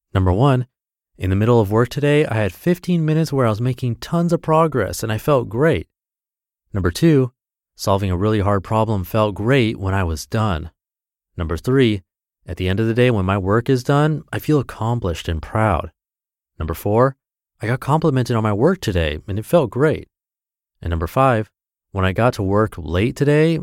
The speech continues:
I really felt bad. All these are pretty minor things, but our opinions are mostly made of a large connection of minor things anyway.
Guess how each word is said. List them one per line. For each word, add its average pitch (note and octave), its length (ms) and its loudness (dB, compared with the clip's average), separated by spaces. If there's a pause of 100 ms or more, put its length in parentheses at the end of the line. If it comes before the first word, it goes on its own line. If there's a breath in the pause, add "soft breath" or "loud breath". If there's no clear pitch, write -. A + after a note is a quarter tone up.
(120)
I A#2 100 0
really C#3+ 300 2
felt A2+ 260 0
bad. G#2+ 360 -2 (880)
All B2 160 4
these E3+ 200 4
are C3 140 4
pretty E3+ 300 0
minor E3+ 340 2
things, B2 460 0
but A2 120 -8
our G#2 140 4
opinions C3+ 540 0
are G#2+ 80 2
mostly B2 340 0
made A2+ 240 0
of G2+ 60 0
a G2 60 2
large F2+ 400 0
connection G2+ 600 0
of F#2+ 200 0
minor F2+ 400 2
things F#2+ 280 0
anyway. G2+ 460 0